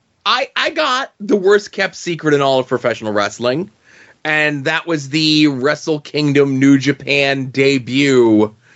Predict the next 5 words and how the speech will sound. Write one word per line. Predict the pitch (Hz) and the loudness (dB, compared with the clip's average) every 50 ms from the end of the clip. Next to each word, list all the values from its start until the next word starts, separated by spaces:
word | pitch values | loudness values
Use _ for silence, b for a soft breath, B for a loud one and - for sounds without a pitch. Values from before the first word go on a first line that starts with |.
| b b b b _ _ - | b b b b _ _ 0
of | 127 123 120 127 | 0 0 2 2
the | 139 135 131 | 2 2 2
former | 131 - - - 143 143 143 143 139 143 143 135 | 0 -4 0 2 4 4 4 4 4 4 2 2
Sasha | 135 - - - 143 135 135 135 - - 139 | 0 -2 -4 -2 0 0 0 0 -2 -2 -2
Banks, | 131 131 131 127 127 127 127 123 123 - - - - - | -2 0 0 0 0 0 -2 -4 -10 -14 -16 -16 -16 -18